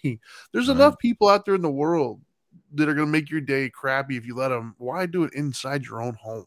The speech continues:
Speaker 1: right? And it's over stupid stuff. Like, they literally will fight over anything. My favorite one was, I don't know, probably a couple weeks ago. <laughs>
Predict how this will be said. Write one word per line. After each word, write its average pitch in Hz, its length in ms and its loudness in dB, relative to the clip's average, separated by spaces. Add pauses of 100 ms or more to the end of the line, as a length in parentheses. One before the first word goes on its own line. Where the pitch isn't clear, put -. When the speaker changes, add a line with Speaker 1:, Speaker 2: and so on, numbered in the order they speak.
Speaker 1:
right? 113 240 -10 (460)
And 135 400 2 (600)
it's 139 120 -2
over 196 180 8
stupid 202 600 -4
stuff. 196 520 -4
Like, 127 220 -2 (180)
they 175 160 0
literally 208 280 -2
will 151 140 2
fight 180 300 0
over 139 200 2
anything. 131 320 0
My 151 120 0
favorite 185 320 0
one 143 320 2 (360)
was, 139 340 4
I 160 120 4
don't 131 80 4
know, 120 120 -2
probably 160 220 0
a 139 40 -6
couple 131 200 -4
weeks 123 220 -8
ago. 113 400 -8
<laughs> - 40 -20